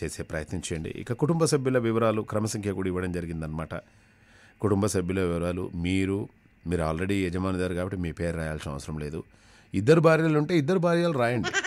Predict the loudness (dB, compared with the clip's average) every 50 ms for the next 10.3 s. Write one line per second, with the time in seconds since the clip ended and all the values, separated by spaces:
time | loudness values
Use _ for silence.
0 | 0 0 0 -2 -2 -2 -4 -2 0 0 0 0 2 2 2 0 0 -2 -2 -2
1 | -2 -4 -6 -6 -8 -8 -8 -8 -6 -6 -6 -6 -6 -6 -6 -6 -6 -6 -6 -4
2 | -2 -2 -2 -2 0 2 2 2 2 2 2 2 2 2 0 -4 -4 -4 -4 -4
3 | -4 -4 -6 -6 -6 -6 -6 -6 -8 -8 -8 -4 0 2 2 4 4 6 6 8
4 | 8 6 6 4 4 6 6 8 8 8 6 6 4 4 4 4 6 8 8 8
5 | 8 8 8 8 10 10 10 10 10 10 10 10 10 10 10 8 6 6 4 4
6 | 4 2 2 2 2 2 2 2 2 2 0 -2 -4 -10 -14 -20 -20 -20 -20 -18
7 | -16 -16 -18 -18 -20 _ -10 -6 -6 -6 -6 -6 -10 -12 -14 -16 -20 -20 -20 -18
8 | -18 -18 -20 -20 -20 _ _ _ -18 -16 -16 -14 -14 -14 -14 -12 -6 -2 0 0
9 | 2 2 0 0 0 0 -2 -2 -2 -4 -6 -8 -10 -8 -4 -2 -2 -2 -2 -2
10 | -4 -4 -6 -6 -6 -8